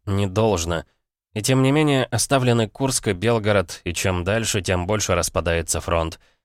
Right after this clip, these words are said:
Солдаты и младшие чины дезертируют, а то и переходят на сторону красных, перебив своих офицеров. Не далее, как два дня назад, подобное случилось и в его дивизионе. Был получен приказ сменить позиции и прибыть к стоящему в резерве пятому полку,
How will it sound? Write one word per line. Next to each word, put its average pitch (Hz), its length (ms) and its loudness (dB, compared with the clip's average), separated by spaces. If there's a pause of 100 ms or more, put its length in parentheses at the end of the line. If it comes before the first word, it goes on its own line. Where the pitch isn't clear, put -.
(140)
Солдаты 113 500 2
и 123 40 4
младшие 120 440 2
чины 113 300 0
дезертируют, 107 800 0 (240)
а 95 80 -2
то 107 120 -2
и 101 60 0
переходят 101 520 -2
на 92 100 0
сторону 92 400 2
красных, 98 540 0
перебив 87 360 -2
своих 87 300 -2
офицеров. 87 640 -2 (440)
Не 110 140 0
далее, 143 280 2
как 123 180 -2
два 123 180 2
дня 120 200 2
назад, 117 340 2
подобное 107 420 0
случилось 107 580 0
и 113 60 -2
в 95 60 -2
его 92 260 0
дивизионе. 87 760 -2 (400)
Был 120 160 2
получен 123 420 2
приказ 113 360 0
сменить 113 460 -2
позиции 113 640 -2
и - 140 -8
прибыть 104 360 -4
к - 60 -12
стоящему 104 580 -2
в 92 60 0
резерве 95 440 -2
пятому 92 400 -2
полку, 92 460 0